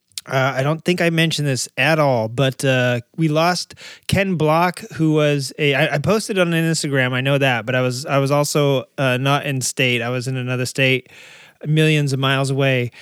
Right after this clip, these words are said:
and, uh, kinda didn't think about it when I got home. But snow can be dangerous, man, and, uh, you know, we've had a massive amounts of flooding here, uh, in Northern California. Nothing by me, so all my family's been, "Hey, are you, oh my God, are you okay?" All that flooding.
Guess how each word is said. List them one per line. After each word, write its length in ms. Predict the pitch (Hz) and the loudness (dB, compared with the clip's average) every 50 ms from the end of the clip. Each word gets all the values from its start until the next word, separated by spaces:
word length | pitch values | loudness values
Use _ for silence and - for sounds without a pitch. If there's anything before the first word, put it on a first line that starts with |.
| - - - - - - _ - | -20 -20 -20 -20 -20 -20 _ -4
and, 400 | - 139 135 135 131 131 131 127 | 0 2 2 4 2 0 0 0
uh, 320 | 127 127 127 123 127 120 117 110 117 - _ _ _ - | 0 0 0 0 -2 -4 -4 -8 -10 -18 _ _ _ -4
kinda 480 | - 156 147 147 143 135 120 120 131 - _ _ _ _ _ - | 0 0 2 2 2 0 -2 -4 -10 -14 _ _ _ _ _ 0
didn't 220 | 160 151 143 127 | 2 2 2 2
think 160 | 139 143 131 | -2 0 0
about 220 | 143 131 135 131 123 | 0 2 0 0 0
it 60 | 117 | -2
when 120 | 117 123 | -4 -4
I 60 | 123 | -4
got 240 | 120 117 127 131 135 | -2 -2 -2 -2 -2
home. 300 | 110 139 143 131 123 123 | 0 0 0 0 0 -2
But 160 | 123 135 - | -2 -2 -2
snow 360 | - - - - 180 220 277 302 | -2 -4 -2 2 2 2 2 2
can 200 | - 262 226 180 | 2 0 2 2
be 80 | 165 | 0
dangerous, 600 | 147 135 135 127 151 170 170 131 123 104 98 - | 2 2 2 4 4 2 2 0 -4 -4 -6 -6
man, 400 | 135 123 117 113 117 120 120 123 _ _ - | -4 -4 -4 -2 -4 -4 -6 -8 _ _ -4
and, 480 | 143 139 139 139 135 139 135 135 131 135 | 0 0 2 2 2 0 0 0 0 0
uh, 520 | 135 135 131 127 127 123 120 117 117 - - _ _ _ - | 2 2 2 2 2 2 0 -2 -6 -10 -16 _ _ _ -6
you 80 | 160 156 | -2 0
know, 140 | 156 147 143 | 2 2 4
we've 200 | 151 180 180 165 | 2 2 2 2
had 140 | 190 175 | 2 2
a 60 | 160 151 | 2 0
massive 640 | 147 147 147 151 151 151 151 160 180 175 - 202 | -2 -2 -4 -2 0 2 2 2 2 0 0 0
amounts 320 | 180 170 165 156 156 156 - | 0 2 0 0 -2 -2 -4
of 80 | 135 | -6
flooding 420 | - - 151 143 147 147 156 147 147 | -4 -2 -2 -2 0 0 -2 -2 -2
here, 640 | 139 113 - 147 143 147 151 147 147 147 147 170 254 - - | -4 -2 0 0 2 4 4 4 2 0 0 -4 -10 -14 -10
uh, 320 | - 147 135 127 120 123 120 | -6 -4 -2 -2 -2 -4 -4
in 220 | 127 139 135 135 139 | -4 -6 -4 -2 0
Northern 380 | 143 147 160 180 180 170 160 | 0 2 2 2 2 0 -2
California. 520 | 139 139 135 131 127 120 - 135 127 135 143 | 0 0 2 0 0 -2 -4 -6 -4 -2 0
Nothing 300 | 139 139 147 - 175 165 | 0 0 0 0 0 2
by 160 | 170 170 180 | 2 2 2
me, 260 | 180 151 135 131 127 | 2 0 0 0 -2
so 160 | 120 - 135 | -2 -2 -2
all 120 | 127 139 147 | 0 0 0
my 100 | 151 143 | 0 -2
family's 400 | - 147 143 143 147 147 143 139 | 0 -2 -2 -2 -2 -2 -2 -2
been, 180 | 147 147 147 | -2 0 0
"Hey, 200 | 156 180 247 302 | 2 0 2 2
are 160 | 311 277 233 | 0 2 2
you, 160 | 220 220 214 214 | 0 0 0 0
oh 60 | 214 | 0
my 80 | 226 226 | 0 -2
God, 240 | 214 220 220 214 214 | 0 0 -2 0 -2
are 40 | |
you 180 | 208 202 202 202 | -2 0 0 -2
okay?" 260 | 202 202 - 208 208 | -2 -2 -2 -2 0
All 100 | 208 208 | 0 0
that 160 | 196 185 180 | 0 -2 -2
flooding. 280 | - - 190 180 170 | -2 0 0 0 0